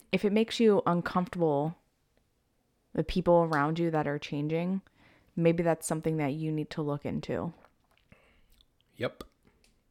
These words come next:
Speaker 1: Because if it makes you uncomfortable, that's probably something that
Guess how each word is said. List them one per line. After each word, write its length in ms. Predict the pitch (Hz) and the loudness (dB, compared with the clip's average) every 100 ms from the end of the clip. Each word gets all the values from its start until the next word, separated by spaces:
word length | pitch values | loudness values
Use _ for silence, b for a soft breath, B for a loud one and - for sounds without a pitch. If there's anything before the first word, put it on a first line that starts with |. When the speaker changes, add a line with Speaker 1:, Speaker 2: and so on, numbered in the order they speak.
| _ _ - - _ _ _ _ _ - _ | _ _ -20 -20 _ _ _ _ _ -20 _
Speaker 1:
Because 240 | 170 180 | 0 0
if 80 | 175 | 2
it 60 | 180 | 2
makes 240 | 190 - | 2 2
you 80 | 180 | 0
uncomfortable, 600 | 160 - 170 - 160 151 | 0 0 -2 0 0 2
that's 220 | 151 151 | 0 -4
probably 460 | - 165 160 160 156 | 0 0 2 0 -2
something 540 | - 151 - 151 147 | -2 -4 -4 -4 -2
that 340 | 147 139 131 | 0 0 -2